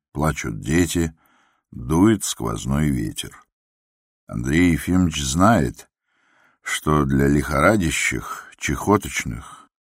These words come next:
и вообще впечатлительных больных такая обстановка мучительна. Но что поделаешь? В приемной встречает его фельдшер Сергей Сергеевич,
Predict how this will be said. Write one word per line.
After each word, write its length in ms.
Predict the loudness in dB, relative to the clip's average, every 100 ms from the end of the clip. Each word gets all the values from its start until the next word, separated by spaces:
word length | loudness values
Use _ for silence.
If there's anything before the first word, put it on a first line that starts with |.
| -6
и 280 | -4 -2
вообще 420 | 0 -2 -2 0 0
впечатлительных 920 | -2 -8 -6 -4 -4 -2 0 0 -2
больных 500 | -2 0 2 0 -2
такая 440 | -6 -2 2 2
обстановка 880 | 0 -2 -2 0 0 0 -2 -2 -4 _ -4
мучительна. 840 | -2 0 0 0 -2 -8 -8 -12 _ _ _ _ _ _ _
Но 180 | -8 -8
что 240 | -6 -6 -4
поделаешь? 840 | -4 -2 -2 -4 -6 -12 -20 -20 _ _ _ _ _ _ _ _ _
В 220 | -14 -4
приемной 560 | 0 4 4 4 2
встречает 720 | 0 -4 -4 -4 0 0 0
его 200 | -2 -2
фельдшер 580 | -2 0 0 0 -2 -6
Сергей 420 | -6 -6 -2 -2
Сергеевич, 880 | -2 -4 -4 2 4 4 2 -6 -12